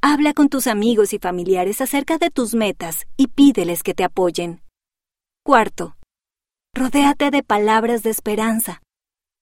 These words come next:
Escoge una cita o un pasaje de las Escrituras que te motive y colócalo donde puedas verlo todos los días. Quinto, confía en el Padre Celestial y en Jesucristo.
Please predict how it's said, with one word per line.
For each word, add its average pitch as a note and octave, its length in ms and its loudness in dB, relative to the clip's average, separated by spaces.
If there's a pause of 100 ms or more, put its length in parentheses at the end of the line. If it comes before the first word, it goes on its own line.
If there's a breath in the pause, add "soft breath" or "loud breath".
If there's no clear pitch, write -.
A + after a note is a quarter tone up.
(100)
Escoge C#4 580 -4
una F#3+ 220 -4
cita F#3 500 -6
o C#4 120 -2
un E4 180 -2
pasaje G#3+ 520 -6
de D3+ 120 -8
las D#3+ 160 -12
Escrituras F3 600 -6
que - 120 -8
te C4 120 -2
motive C4 540 -2 (280)
y D#4+ 120 -2
colócalo C#4 680 -2
donde C#4+ 280 0
puedas F4 460 -4
verlo F#3+ 460 -2
todos B3 500 -2
los G3 200 -4
días. F3 440 -8 (480)
Quinto, A#3+ 480 4 (720)
confía C4+ 580 4
en C4 100 4
el G3 140 0
Padre G3 340 2
Celestial A3+ 640 0
y C#4+ 60 4
en C4+ 100 4
Jesucristo. G#3 760 -6